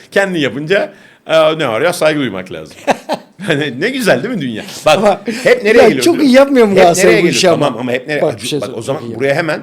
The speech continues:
Speaker 1: bunun arkasında Acun Bey'in de söylediklerini koyacaksın Antep maçından sonra. Diyor ya, Galatasaray bu evrende sadece kendisi varmış zannediyor. Yani onlar her şeyi yapmaya sa-,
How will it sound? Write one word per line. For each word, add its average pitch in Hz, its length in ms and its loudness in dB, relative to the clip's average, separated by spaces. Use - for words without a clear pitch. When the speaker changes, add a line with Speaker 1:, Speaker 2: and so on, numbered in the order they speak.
Speaker 1:
bunun 123 160 -10
arkasında 139 360 -8
Acun 147 280 -4
Bey'in 143 160 -2
de 123 60 -6
söylediklerini 104 400 -10
koyacaksın 92 320 -12
Antep 87 240 -18
maçından 80 260 -20
sonra. 76 200 -20
Diyor 190 160 4
ya, 196 60 2
Galatasaray 170 460 -2
bu 156 80 -2
evrende 196 320 -2
sadece 202 240 -2
kendisi 190 320 -4
varmış 180 220 -2
zannediyor. 101 460 -6
Yani 165 120 -6
onlar 233 300 0
her 247 140 4
şeyi - 180 -2
yapmaya 202 380 2
sa-, - 200 -8